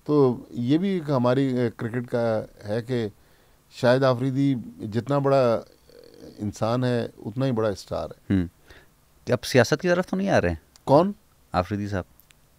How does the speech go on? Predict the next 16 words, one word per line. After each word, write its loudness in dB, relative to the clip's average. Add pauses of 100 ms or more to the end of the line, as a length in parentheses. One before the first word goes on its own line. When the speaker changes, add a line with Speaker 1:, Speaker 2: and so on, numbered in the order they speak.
(1200)
Speaker 1:
भाई 10
देखें, 10
अ, 2
इमरान 8
खान 8
साहब 10
भी 2
कहते 4
थे 4
कि 2
मैं 2
सियासत 0
की -8
तरफ 2
नहीं 2
आऊँगा। 4